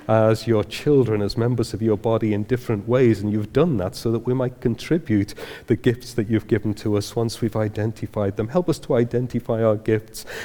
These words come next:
Help us to encourage one another in the identification of gifts,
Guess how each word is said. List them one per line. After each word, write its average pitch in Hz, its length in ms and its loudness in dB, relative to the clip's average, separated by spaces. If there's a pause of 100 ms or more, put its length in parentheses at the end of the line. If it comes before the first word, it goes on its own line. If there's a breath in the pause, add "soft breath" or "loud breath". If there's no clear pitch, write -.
Help 160 240 2
us 143 160 -2
to 131 160 2
encourage 123 640 2
one 117 160 4
another 117 360 4
in 107 120 2
the 107 100 2
identification 113 1080 -2
of 101 180 -6
gifts, 107 340 -2